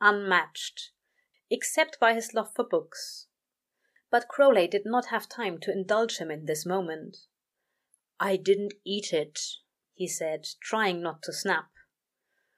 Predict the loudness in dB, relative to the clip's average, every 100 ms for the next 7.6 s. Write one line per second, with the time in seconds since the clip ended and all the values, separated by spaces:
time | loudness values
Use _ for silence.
0 | _ _ _ _ -2 -2 -2 -4 -6 -6
1 | -6 2 2 2 -8 -6 -4 -4 -4 -4
2 | -6 -2 -2 -2 -4 0 -2 -2 -2 -2
3 | -2 -2 -2 0 0 0 -2 -4 -12 -10
4 | -10 -12 -14 _ _ _ _ _ _ 0
5 | 2 2 2 0 -4 -4 -4 -2 -4 0
6 | 0 2 0 4 4 4 0 -4 -6 -6
7 | 0 2 2 -2 -6 -10